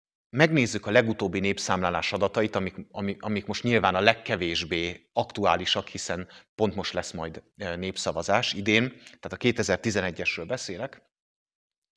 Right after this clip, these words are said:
akkor ha azokat a keresztény felekezeteket nézzük meg,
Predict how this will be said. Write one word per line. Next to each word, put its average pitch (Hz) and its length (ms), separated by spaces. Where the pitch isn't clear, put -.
akkor 113 640
ha - 140
azokat 170 400
a 123 60
keresztény 110 520
felekezeteket 98 920
nézzük 95 460
meg, 85 500